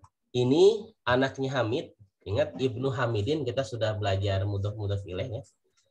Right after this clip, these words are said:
Hadza ibnu Hamidin wa hadhihi bintu Yasirin. Dan ini adalah anak perempuan Yasir. Ini sudah berbeda ya hadza dan hadihi, penggunaan hadza dan hadihi. Kemudian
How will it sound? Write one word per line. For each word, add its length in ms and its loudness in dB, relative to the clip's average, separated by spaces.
Hadza 380 4
ibnu 300 -2
Hamidin 720 0
wa 100 2
hadhihi 600 0
bintu 480 -2
Yasirin. 720 -4
Dan 160 4
ini 560 0
adalah 400 2
anak 400 -2
perempuan 640 0
Yasir. 560 0
Ini 160 -4
sudah 220 2
berbeda 420 2
ya 160 0
hadza 320 0
dan 160 2
hadihi, 560 -4
penggunaan 560 0
hadza 320 -2
dan 160 0
hadihi. 480 -6
Kemudian 480 4